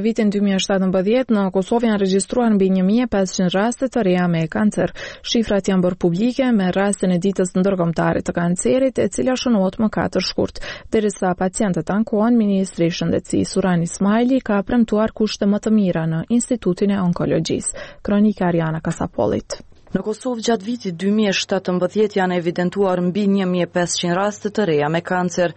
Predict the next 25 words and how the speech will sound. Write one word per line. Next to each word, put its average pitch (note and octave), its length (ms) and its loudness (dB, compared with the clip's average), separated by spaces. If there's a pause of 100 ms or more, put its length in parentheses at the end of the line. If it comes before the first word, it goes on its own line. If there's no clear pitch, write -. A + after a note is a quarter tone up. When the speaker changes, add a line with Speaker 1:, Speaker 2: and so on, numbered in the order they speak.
(140)
Speaker 2:
mbi F3 240 0
njëqind F#3 460 2
e - 80 -2
shtatëdhjetë E3+ 500 -2
mijë F3 140 0
shërbime F3+ 500 0
dhe E3 160 0
tridhjetë F3 540 0
e - 80 0
një F3+ 180 0
mijë F#3+ 240 0
konsulta G#3+ 560 -2 (480)
ka A#3 160 -2
kryer A#3+ 240 2
stafi A3 400 -4
mjekësor G#3 480 0
në G3 160 -2
klinikën F#3 460 0
onkologjike F3+ 640 0 (160)
në A3 160 0
Qendrën A3+ 400 0
Klinike A3+ 320 2
Universitare G#3+ 720 -2
të C#3+ 80 -4
Kosovës. F3 600 0